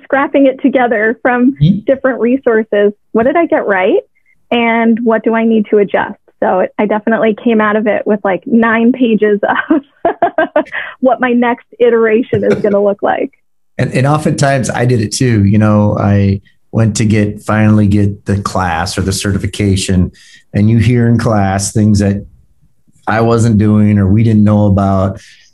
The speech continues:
Speaker 2: And so you're like, "Man," but it's, it's, as time has gone on,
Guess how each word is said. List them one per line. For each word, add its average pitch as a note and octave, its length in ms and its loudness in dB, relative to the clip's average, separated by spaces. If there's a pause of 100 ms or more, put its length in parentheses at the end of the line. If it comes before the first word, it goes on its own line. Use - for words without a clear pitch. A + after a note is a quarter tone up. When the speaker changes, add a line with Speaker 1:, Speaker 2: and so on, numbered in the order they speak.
(160)
Speaker 2:
And F#2 520 -2
so - 160 -4
you're G#2 200 0
like, F#2+ 320 -2
"Man," G2 500 0
but F#2+ 280 -2
it's, - 440 -4
it's, - 280 -4
as G2+ 220 -2
time A2 220 0
has G2+ 120 2
gone G2+ 200 0
on, F#2 380 0